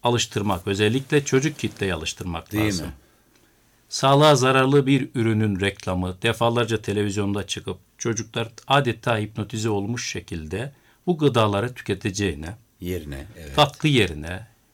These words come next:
Speaker 2: Evet.
Speaker 1: balı, polenimizi, sü-, arı sütünü tüketmeye alıştırmak lazım.
Speaker 2: Harika.
Speaker 1: Aynı şeyi bitkilerimiz için de geçerlidir.
Speaker 2: Harika.
Speaker 1: Yani sofralarımızda bu kıymetli baharatların sağlıklıyken bulunması lazım.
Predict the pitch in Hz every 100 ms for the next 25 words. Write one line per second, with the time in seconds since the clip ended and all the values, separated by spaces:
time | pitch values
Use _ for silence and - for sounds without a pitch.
0 | _ 101 98 82 80 _ _ _ _ _
1 | _ _ _ _ _ _ _ _ _ _
2 | - 120 127 120 110 98 95 92 92 _
3 | _ _ _ _ _ - - - - 110
4 | 120 123 120 - 98 92 90 - _ _
5 | - 123 127 - _ 139 156 - 107 107
6 | - 107 104 107 - 80 73 - - _
7 | _ - 82 73 67 - - 160 175 139
8 | 123 113 104 104 110 - 113 117 113 104
9 | 101 - 117 85 78 - 80 76 - 92
10 | 85 76 - 131 123 - 139 131 135 127
11 | 123 123 117 110 147 151 135 117 104 -
12 | 117 113 - 131 120 101 92 85 - 95
13 | 107 139 - 120 131 131 - 160 151 104
14 | 85 87 80 76 76 - 78 78 -